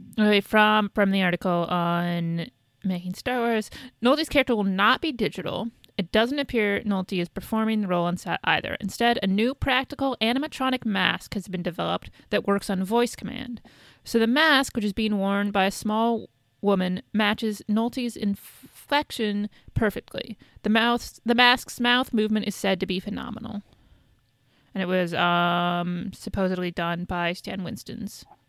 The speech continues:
shop. And, uh, the article also says that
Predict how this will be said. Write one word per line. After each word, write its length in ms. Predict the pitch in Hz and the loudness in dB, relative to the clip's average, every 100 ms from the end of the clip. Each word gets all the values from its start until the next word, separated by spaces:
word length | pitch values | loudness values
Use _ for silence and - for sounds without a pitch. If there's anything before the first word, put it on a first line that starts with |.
| - | -14
shop. 400 | - - - - - _ - _ _ _ _ _ - - - _ _ 240 - _ - 330 | -8 -8 -8 -12 -16 _ -20 _ _ _ _ _ -20 -20 -20 _ _ -16 -16 _ -16 2
And, 400 | 202 196 196 190 - | 6 8 8 4 6
uh, 180 | 190 | 6
the 100 | 196 | 6
article 240 | 214 214 226 | 6 4 4
also 240 | 214 208 | 4 2
says 400 | 196 202 196 185 | 2 4 4 2
that 580 | 180 185 175 175 170 - | 2 4 6 4 2 -2